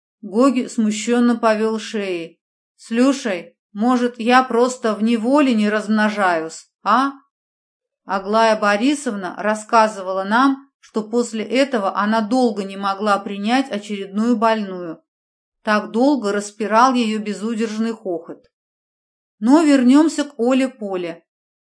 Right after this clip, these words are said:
"Ваш Альбертик, конечно, гад, но ставить на него зверскую ловушку все-таки бесчеловечно", сказала я, когда сестренки всласть отревелись на моей кровати. "Капкан я у вас конфискую,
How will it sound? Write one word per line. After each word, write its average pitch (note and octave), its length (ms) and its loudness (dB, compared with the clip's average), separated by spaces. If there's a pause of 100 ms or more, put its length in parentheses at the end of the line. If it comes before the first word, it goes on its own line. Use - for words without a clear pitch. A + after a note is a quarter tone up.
(160)
"Ваш A#3 360 0
Альбертик, A3+ 720 0
конечно, B3 580 0
гад, F3 400 -2 (320)
но G#3+ 140 -6
ставить A#3 500 0
на A3+ 100 -2
него A#3+ 300 2
зверскую A#3 600 -2
ловушку A3+ 720 -2
все-таки C#4+ 500 -4
бесчеловечно", C4 1080 -4 (440)
сказала G#3 580 -2
я, C4+ 480 0
когда G#3 300 -2
сестренки A#3+ 720 0
всласть G#3+ 480 -2
отревелись A3 720 -2
на G#3 100 -6
моей G3+ 320 -4
кровати. G3 800 -2 (840)
"Капкан D4 600 2
я B3+ 280 4
у C#4 40 2
вас B3+ 240 2
конфискую, B3+ 880 -4